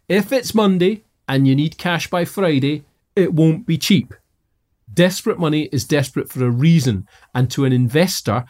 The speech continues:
unless the reason is valid and your request stacks up, they're probably going to charge a high interest rate as well as,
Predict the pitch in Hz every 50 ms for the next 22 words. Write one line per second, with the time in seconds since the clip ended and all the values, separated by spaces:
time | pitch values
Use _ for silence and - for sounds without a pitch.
0 | _ _ _ - 123 123 120 131 151 156 - - 143 131 127 135 135 123 120 120
1 | 110 107 98 98 95 92 95 120 123 147 165 185 208 214 - 147 120 110 107 101
2 | 101 110 - - - 123 117 - - - - 117 101 - - - - - 151 170
3 | - - - 143 123 127 127 - - - - 147 156 190 185 196 214 208 156 143
4 | 127 123 123 127 - - 135 - - 123 113 113 117 120 - 117 95 117 113 113
5 | 113 117 135 151 - - 113 110 - - - 113 107 101 - 123 107 107 104 110
6 | 127 139 139 123 120 117